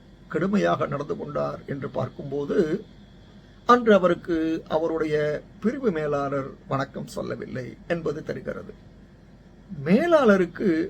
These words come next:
அவரை அடக்கி ஆள நினைக்கும் அவருடைய மனைவி தன்னை மதிக்காததால் ஏற்படுத்திய கோபம் என்பது தெரிகிறது. மனைவியின் அன்றைய கோபத்திற்கு காரணம், அவர்கள் வீட்டு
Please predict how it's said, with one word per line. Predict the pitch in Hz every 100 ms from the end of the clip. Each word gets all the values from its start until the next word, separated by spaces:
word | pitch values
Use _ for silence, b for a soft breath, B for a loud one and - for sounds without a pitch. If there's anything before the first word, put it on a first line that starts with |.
| -
அவரை | 156 160 160 160 156 - - - -
அடக்கி | 139 233 - 240
ஆள | 175 165 156
நினைக்கும் | 147 160 - 147 147 -
அவருடைய | 143 151 143 143
மனைவி | 131 139 220 196
தன்னை | 170 151 147 143 147 - -
மதிக்காததால் | 131 - - 160 151 143 139 139 -
ஏற்படுத்திய | 151 - 139 - - 123
கோபம் | - - -
என்பது | - - - -
தெரிகிறது. | - - - - - -
மனைவியின் | 139 170 269 240 185 170 165 165
அன்றைய | - 147 151 147 139 135 143 143 - -
கோபத்திற்கு | 175 196 190 143 - -
காரணம், | - 143 165 226 160 170 - - - - - -
அவர்கள் | - 180 170 160 156
வீட்டு | 160 226 - 190 175 170